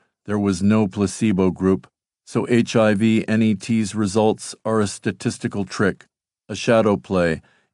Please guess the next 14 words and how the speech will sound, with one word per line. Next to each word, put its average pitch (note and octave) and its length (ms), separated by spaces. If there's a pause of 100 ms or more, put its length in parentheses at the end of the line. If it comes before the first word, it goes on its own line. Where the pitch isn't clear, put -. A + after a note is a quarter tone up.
in A2+ 140
which A2+ 300
success - 560
is G2+ 160
measured G#2 400
against G2+ 380
another G2+ 320
drug F#2+ 500 (380)
and G#2 160
not G#2 220
against G2 600
an G#2 120
inert G2+ 420
placebo, E2 760